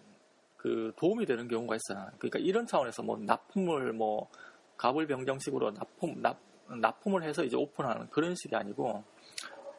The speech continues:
그 아주 능동적으로 이제 적극적으로 오픈하는 거죠. 자기의 모델을. 이럴 경우에는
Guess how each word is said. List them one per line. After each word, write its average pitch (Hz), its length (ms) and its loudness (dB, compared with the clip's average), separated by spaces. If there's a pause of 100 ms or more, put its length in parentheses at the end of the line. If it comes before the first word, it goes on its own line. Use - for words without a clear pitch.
(180)
그 120 360 0
아주 123 320 0 (220)
능동적으로 143 800 0
이제 101 280 -2 (440)
적극적으로 143 640 0 (140)
오픈하는 110 420 -2
거죠. 101 380 -4 (540)
자기의 123 320 2
모델을. 104 480 -4 (800)
이럴 180 200 4
경우에는 120 800 -2